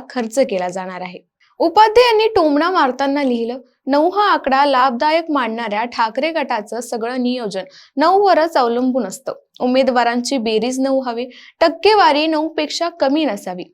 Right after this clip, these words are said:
अगदी दोन्ही भावांमधल्या छत्तीसच्या आकड्याची बेरीजही नऊ व्हायला हवी." आता त्याच पद्धतीने या दसऱ्या मेळाव्याचं बजेटही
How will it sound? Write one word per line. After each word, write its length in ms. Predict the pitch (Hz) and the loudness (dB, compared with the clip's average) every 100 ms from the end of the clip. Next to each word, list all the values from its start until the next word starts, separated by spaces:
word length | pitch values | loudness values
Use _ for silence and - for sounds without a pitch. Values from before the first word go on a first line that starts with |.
| _ | _
अगदी 300 | - 302 370 | 0 4 6
दोन्ही 280 | 403 392 403 | 6 6 4
भावांमधल्या 720 | 370 339 311 349 330 233 240 277 | 4 4 2 2 0 0 0 -2
छत्तीसच्या 640 | - 240 - 277 - 311 | -2 -4 -2 -4 0 2
आकड्याची 500 | 269 247 247 254 294 | 2 2 -2 -2 -4
बेरीजही 640 | 247 240 226 262 240 196 247 | -2 -2 -2 -2 -2 -2 -2
नऊ 280 | 240 262 240 | 0 0 0
व्हायला 320 | 196 185 180 | -4 -4 -6
हवी." 160 | 175 - _ _ | -8 -14 _ _
आता 220 | 208 214 | -2 0
त्याच 340 | 247 247 262 - | 0 0 -2 0
पद्धतीने 580 | 226 196 269 285 262 277 - - 294 | -2 2 2 2 -2 -2 -8 -2 2
या 60 | |
दसऱ्या 360 | 320 349 359 392 | 4 4 2 4
मेळाव्याचं 720 | 370 330 320 311 277 294 240 | 4 2 2 0 0 0 0
बजेटही 560 | 233 240 277 220 190 | 0 -2 -2 -4 -6